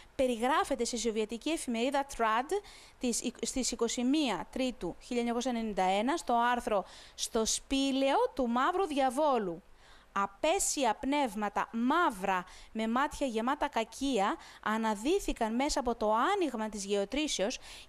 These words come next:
και ουρλιάζοντας εξαφανίστηκαν. Πλησίον γεωτρήσεως βρέθηκαν σπήλαια με πολλά κόκαλα ανθρώπων και ζώων. Επί αιώνες,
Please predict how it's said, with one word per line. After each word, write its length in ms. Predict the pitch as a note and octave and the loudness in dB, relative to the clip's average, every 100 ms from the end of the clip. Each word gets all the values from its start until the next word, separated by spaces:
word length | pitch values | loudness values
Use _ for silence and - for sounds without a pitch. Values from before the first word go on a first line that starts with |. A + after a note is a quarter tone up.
| - | -6
και 200 | - B3+ | 0 4
ουρλιάζοντας 1200 | B3 B3 B3+ C#4+ F#4+ A4+ C#4 G#3 G3+ F#3+ C4 - | 4 4 4 4 4 4 2 -2 -2 0 0 0
εξαφανίστηκαν. 920 | D4 - C4 B3+ D4+ D4+ G3 D#3 E3+ - - - - - - | -2 -2 -2 0 0 0 -4 -8 -8 -12 -20 -20 -20 -20 -2
Πλησίον 580 | C4 C#4+ - - F4 A4+ F4+ | 2 2 2 2 2 2 2
γεωτρήσεως 720 | C#4+ B3+ D#4 F4+ - G3+ D4 - - - | 2 2 2 0 0 0 -2 -6 -18 -4
βρέθηκαν 540 | G#3+ E4 - - A3 | 0 2 2 0 0
σπήλαια 720 | - - - F#4 F4+ G#3 G#3+ | -2 -2 2 4 4 4 2
με 240 | A3+ A3+ A3+ | 2 0 0
πολλά 580 | A3+ A3 A#3+ C#4+ F#4+ - - | 2 2 4 4 2 -4 0
κόκαλα 640 | C#4+ F4+ - D4 B3 A3+ | 2 2 0 0 2 2
ανθρώπων 800 | G#3+ G#3 - G#3+ A3 A#3 F4 E4+ | 0 -2 -2 0 2 2 0 0
και 200 | A#3+ A3+ | 0 0
ζώων. 640 | - D4+ C4+ F#3 F3 E3+ - - - - - - | 2 2 2 2 -2 -10 -16 -20 -20 -20 -14 -4
Επί 500 | G#3+ - A3+ G#3+ G#3+ | -2 0 0 2 4
αιώνες, 580 | B3 F4+ A3+ F#3 D#4+ | 4 4 2 -2 -4